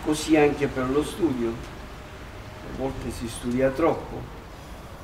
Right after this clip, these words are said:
L'altro giorno dovevo incontrarmi con una persona che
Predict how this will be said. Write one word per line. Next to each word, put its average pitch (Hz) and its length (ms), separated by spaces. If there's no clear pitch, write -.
L'altro 127 420
giorno 120 540
dovevo 120 440
incontrarmi 117 960
con 117 140
una 117 180
persona 113 520
che 113 80